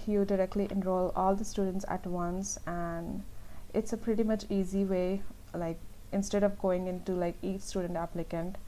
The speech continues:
that is, we have student applicant over here. Let's go, this student applicant. So instead of going into each student applicant, I'll just convert it into list. So it will, what it will do is directly just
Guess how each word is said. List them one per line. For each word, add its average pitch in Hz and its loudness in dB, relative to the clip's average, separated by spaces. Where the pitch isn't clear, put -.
that 160 -2
is, 170 -2
we 175 0
have 160 -2
student 202 0
applicant 196 -2
over 175 -4
here. 175 8
Let's - 4
go, 185 2
this 175 -2
student 170 -6
applicant. 185 -4
So - -6
instead 202 0
of 247 0
going 202 6
into 196 0
each 202 2
student 190 -4
applicant, 180 -4
I'll 185 -4
just 190 -6
convert 180 -4
it 185 -6
into 185 -4
list. 196 -4
So 190 4
it 208 0
will, 214 6
what 214 8
it 214 2
will 214 4
do 208 4
is 208 4
directly 202 4
just 196 -2